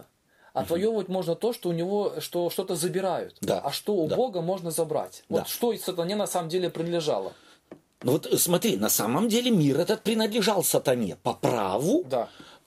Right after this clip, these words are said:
Speaker 1: тому, что он Адама и Еву склонил на свою сторону, и они от Бога отказались.
Speaker 2: Правильно, но мы же, помните, когда вот у нас тема бытие была, да? Мы
Speaker 1: Да.
Speaker 2: очень эту тему подробно разобрали,
Speaker 1: Мгм.
Speaker 2: что
Speaker 1: Да.
Speaker 2: им, э, земля эта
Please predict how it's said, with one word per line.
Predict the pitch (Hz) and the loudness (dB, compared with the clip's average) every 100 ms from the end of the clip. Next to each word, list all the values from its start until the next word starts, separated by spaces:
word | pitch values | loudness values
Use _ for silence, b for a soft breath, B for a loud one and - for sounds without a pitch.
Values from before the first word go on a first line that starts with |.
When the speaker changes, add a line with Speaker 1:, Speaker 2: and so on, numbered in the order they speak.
| 160 | -2
Speaker 1:
тому, | - 127 143 277 | 0 2 2 2
что | 254 - 175 - | 2 2 2 4
он | 160 190 - | 2 2 0
Адама | 123 131 131 110 104 - | 0 0 0 0 -2 -4
и | 143 | -8
Еву | 107 90 147 196 311 - _ _ - | -6 0 0 2 0 0 _ _ -2
склонил | - - 147 123 143 233 | -2 2 0 2 2 4
на | 262 | 4
свою | - 240 226 | 2 0 0
сторону, | - 220 127 127 | 2 4 4 2
и | - 156 | 2 4
они | 127 143 226 - | 4 2 0 0
от | 175 170 | -2 -2
Бога | 135 156 147 | 2 2 2
отказались. | 156 - 151 127 139 | 0 0 2 2 2
Speaker 2:
Правильно, | 151 123 131 | 0 -2 -2
но | 151 | -2
мы | 180 208 | 0 -2
же, | 185 | -2
помните, | 233 254 170 165 | -2 -2 -2 -2
когда | 165 160 | 0 0
вот | 156 - | 0 -2
у | |
нас | 190 185 | -4 -2
тема | 190 175 | -2 -2
бытие | 160 - 175 135 | -2 -4 -4 -4
была, | - 92 78 131 | -4 -8 -8 -2
да? | 196 | 2
Мы | - | 2
Speaker 1:
Да. | 117 | 2
Speaker 2:
очень | 226 | 0
эту | 220 214 | -4 -4
тему | 214 214 196 | -2 -2 -2
подробно | - 175 202 185 | -2 -2 -2 0
разобрали, | 175 160 151 160 131 | 0 2 4 2 0
Speaker 1:
Мгм. | 123 | -6
Speaker 2:
что | - 165 | 0 0
Speaker 1:
Да. | - b b b - | 0 b b b -4
Speaker 2:
им, | 240 381 415 - _ _ - | -2 -2 -4 -10 _ _ -6
э, | 165 | -2
земля | 147 170 190 208 165 | 0 -2 0 0 0
эта | 113 - 80 | -4 -6 -12